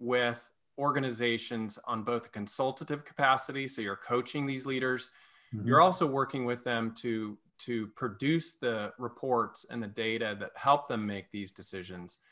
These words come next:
Speaker 1: There are thousands of organizations, uh, worldwide that run three sixties without any consultative assistance. And so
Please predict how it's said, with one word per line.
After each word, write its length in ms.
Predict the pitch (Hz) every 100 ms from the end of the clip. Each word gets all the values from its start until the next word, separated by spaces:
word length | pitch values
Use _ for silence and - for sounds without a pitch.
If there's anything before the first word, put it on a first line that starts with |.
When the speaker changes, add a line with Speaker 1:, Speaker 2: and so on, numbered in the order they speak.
| _ _ _ _
Speaker 1:
There 240 | - 143 147
are 580 | 135 139 139 135 127 - -
thousands 500 | 170 175 160 170 139
of 140 | 131
organizations, 960 | 131 127 123 123 117 - 110 107 104 - -
uh, 160 | 110 104
worldwide 760 | 117 135 117 135 139 107 101 101 _ _ _ _ -
that 360 | 127 123 - - _
run 400 | - 139 160 160 156
three 180 | 143 123
sixties 640 | 120 123 - - 113 107
without 420 | 123 117 117 120 -
any 280 | 127 123 113
consultative 1000 | - 131 120 123 110 - 117 113 104 -
assistance. 720 | 117 - 185 170 - 98 90 117
And 160 | 123
so 420 | 113 127 117 113